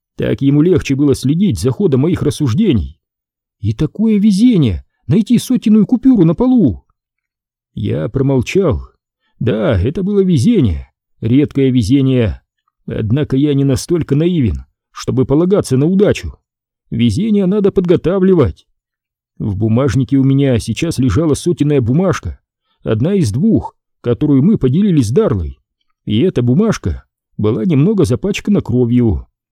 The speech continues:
Если бы в спальне не обнаружилась улика, эти сто долларов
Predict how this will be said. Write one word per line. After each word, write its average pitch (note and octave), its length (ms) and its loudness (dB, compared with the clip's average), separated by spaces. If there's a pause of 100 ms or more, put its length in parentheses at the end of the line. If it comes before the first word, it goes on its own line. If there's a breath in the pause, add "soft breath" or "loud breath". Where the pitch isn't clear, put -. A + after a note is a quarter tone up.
(420)
Если A#2 420 0
бы B2 160 0
в - 60 -6
спальне G#2+ 580 -2 (300)
не A#2 140 0
обнаружилась B2 680 0
улика, D3 440 0 (400)
эти D#3 280 -2
сто - 220 -6
долларов C3 580 -2